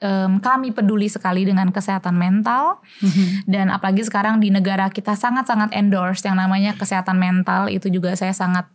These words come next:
Speaker 1: sangat kagum lah dengan perkembangan zaman. Karena tadi mendengar kisahnya Pak Jul, di zamannya beliau itu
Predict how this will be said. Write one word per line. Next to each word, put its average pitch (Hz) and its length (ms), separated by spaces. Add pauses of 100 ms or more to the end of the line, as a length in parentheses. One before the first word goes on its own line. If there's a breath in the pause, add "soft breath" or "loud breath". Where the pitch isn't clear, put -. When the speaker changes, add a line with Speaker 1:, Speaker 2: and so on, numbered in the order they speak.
(160)
Speaker 1:
sangat 190 380 (380)
kagum 220 340
lah 214 80
dengan 196 240
perkembangan 190 480
zaman. 190 400 (360 loud breath)
Karena 214 220
tadi 226 220
mendengar 208 320
kisahnya 202 400
Pak 196 240
Jul, 233 320
di 214 100
zamannya 208 460
beliau 202 460
itu 254 420